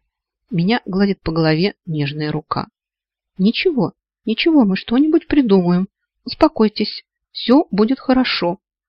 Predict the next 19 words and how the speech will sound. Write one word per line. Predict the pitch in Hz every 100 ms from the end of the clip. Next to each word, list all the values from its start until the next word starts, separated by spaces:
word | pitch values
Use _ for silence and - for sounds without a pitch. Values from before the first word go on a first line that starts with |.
| _ _ _ _ _
Пытаюсь | 185 - 160 -
кивнуть. | - 165 180 254 - - _ _ _ _
Дескать, | 180 180 - 190 -
я | 185 226
понимаю, | 285 294 294 185 147
что | - -
не | 165
помру | - 196 185 165 -
прямо | 160 147
на | 147 160
этом | - 170
месте, | 175 151 - - _ _ _
но | 175 196 277
и | 277
успокоиться | 269 - 277 - 185 139 - - -
так | 160
просто | - 160 - 175
не | 175
выходит. | 180 - 127 - -